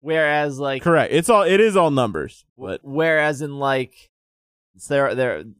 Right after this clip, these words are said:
Speaker 1: uh, there are Pokemon in Crystal. No one write in ve-, very angrily. There are Pokemon in Crystal that can run from you. Phanpy, isn't one, for example.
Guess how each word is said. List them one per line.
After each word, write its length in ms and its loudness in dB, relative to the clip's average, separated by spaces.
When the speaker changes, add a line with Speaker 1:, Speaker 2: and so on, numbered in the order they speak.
Speaker 1:
uh, 240 -6
there 220 -4
are 100 -2
Pokemon 380 -6
in 60 -10
Crystal. 520 -10
No 160 -12
one 180 -6
write 220 0
in 140 -4
ve-, 140 0
very 240 -2
angrily. 440 -4
There 160 -2
are 60 0
Pokemon 460 -6
in 80 -12
Crystal 340 -10
that 180 -4
can 200 -10
run 200 -8
from 200 -12
you. 160 -10
Phanpy, 500 -10
isn't 280 -14
one, 260 -8
for 140 -6
example. 480 -10